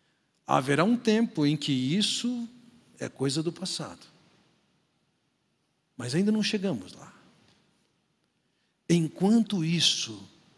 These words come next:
nós devemos firmar nossos corações naquilo que é eterno. A vida vai trazer essas dificuldades, o próprio Senhor as viveu.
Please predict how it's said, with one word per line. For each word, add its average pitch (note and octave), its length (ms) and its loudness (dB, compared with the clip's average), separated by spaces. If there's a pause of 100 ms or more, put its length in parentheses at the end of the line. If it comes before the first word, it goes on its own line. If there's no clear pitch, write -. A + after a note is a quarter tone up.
(580)
nós D3+ 180 0
devemos D3 400 0
firmar C#3+ 400 -2
nossos D3+ 300 -4
corações D3+ 640 -2
naquilo F3+ 320 0
que G3+ 100 0
é G#3 40 4
eterno. C#3 720 -4 (1700)
A D#3+ 140 -2
vida A#3+ 340 8
vai G3+ 380 6
trazer D3+ 360 0
essas F3+ 220 6
dificuldades, D4 600 2
o C4 80 6
próprio F4 360 -2
Senhor E4+ 460 2
as E3+ 140 4
viveu. C3+ 420 -4